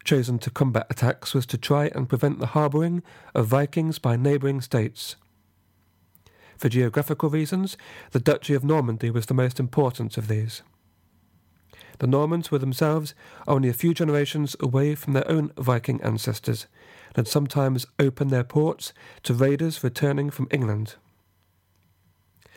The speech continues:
But in nine ninety-one, King Ethelred and Duke Richard of Normandy made a treaty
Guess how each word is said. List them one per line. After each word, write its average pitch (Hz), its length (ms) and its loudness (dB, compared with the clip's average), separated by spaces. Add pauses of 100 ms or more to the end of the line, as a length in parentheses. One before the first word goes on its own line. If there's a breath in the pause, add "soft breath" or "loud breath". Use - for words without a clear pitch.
(120)
But - 160 -2
in 123 80 0
nine 143 220 2
ninety-one, 147 600 0 (300 loud breath)
King 123 260 2
Ethelred 151 520 0
and 123 120 0
Duke 135 400 0
Richard - 320 -2
of 127 120 -2
Normandy 147 540 0 (360 loud breath)
made 120 160 4
a 107 60 0
treaty 156 500 0